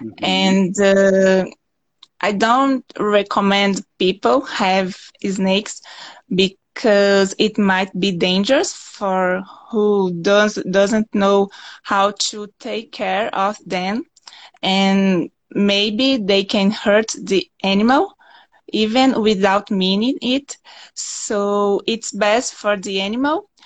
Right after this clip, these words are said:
Speaker 2: to be safe at the zoo or at the environment.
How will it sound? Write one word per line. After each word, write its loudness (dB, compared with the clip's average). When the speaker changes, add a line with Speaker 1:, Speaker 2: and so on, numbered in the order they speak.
Speaker 2:
to -4
be -2
safe 0
at 0
the 2
zoo 4
or 2
at -2
the 0
environment. 0